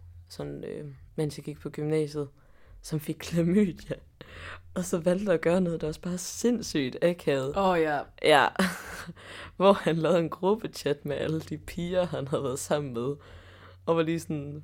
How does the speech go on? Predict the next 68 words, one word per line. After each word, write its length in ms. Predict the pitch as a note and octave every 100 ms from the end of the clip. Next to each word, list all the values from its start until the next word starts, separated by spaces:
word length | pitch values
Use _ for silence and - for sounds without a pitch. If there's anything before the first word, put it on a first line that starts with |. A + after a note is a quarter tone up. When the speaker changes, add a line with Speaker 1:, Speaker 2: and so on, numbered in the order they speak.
| -
Speaker 1:
fælles 240 | E3 D3 C#3+
besked, 400 | D#3 - D#3+ D3
fordi 400 | D3 C#3 C#3+ - _ _ - -
så 100 | -
skulle 180 | - D3+
han 60 |
ikke 120 | C#3
til 100 | -
at 80 | C#3
skrive 240 | C3+ D3 D#3
til 140 | E3
dem 120 | C#3+
enkeltvis. 1200 | - D#3+ - D3 D3 - - - B2 - - - - - -
<laughs> 340 | C#4+ A#4 -
Så 80 | -
var 60 | -
det 60 | G3+
lige 100 | G3+
sådan 100 | G3+
en 40 |
god 180 | F#3+ F3+
fælles 460 | - G#3 F3+ D3+ -
chat 260 | - D#3 -
med 280 | D3+ D3 D3
klamydia-banden. 1120 | D#3+ E3 E3+ D#3+ D3 D3+ D3 D3+ D3+ D3+ D3+ - - - - - - -
Speaker 2:
Der 60 | A#3
er 140 | G3+
sådan, 160 | G3+ G#3
der 80 | A#3+
kan 100 | A3+
man 60 |
altså 140 | F3 F3
godt 120 | F#3+
bare 140 | F#3 E3+
lave 160 | F#3
en 80 | G3+
skabelon, 580 | G3+ D#3+ D3+ D3+ F#4 F#3
man 120 | D#3
bare 140 | D3
kopierer 340 | E3 F3 - F#3+
og 80 | E3
sætter 220 | E3 D#3+
Speaker 1:
Lige 120 | A#3
Speaker 2:
ind 80 | -
Speaker 1:
præcis. 140 | A3
Speaker 2:
til 80 | A#3
hver. 200 | G3+ B2
Det 160 | - G#3+
ville 140 | A3+
jeg 80 | A3
have 100 | G#3
gjort. 280 | D#3+ C3+ -
Speaker 1:
Ja. 180 | G#3 F#3 - - _ _ _ _ -
Men 220 | G3 F#3+
det, 80 | F#3+
altså, 200 | F3 D3+
jeg 180 | C#3+ C#3+
tror 200 | C3+ D3+
også 120 | C#3+
bare, 140 | - C#3
han 100 | C#3
har 80 | C#3
tænkt 220 | C#3 C3+
sådan, 240 | - C3+ C#3+
okay, 220 | - C#3
det 100 | C3+
kunne 80 |
være 80 | -